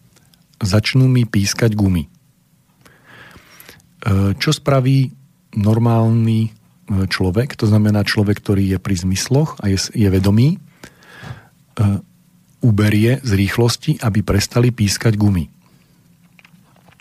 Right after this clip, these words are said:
Čo robí človek, e, pokiaľ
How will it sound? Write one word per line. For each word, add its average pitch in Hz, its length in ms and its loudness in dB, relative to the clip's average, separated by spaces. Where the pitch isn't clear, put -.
Čo 170 240 0
robí 151 320 0
človek, 95 500 -2
e, - 40 -20
pokiaľ 127 640 0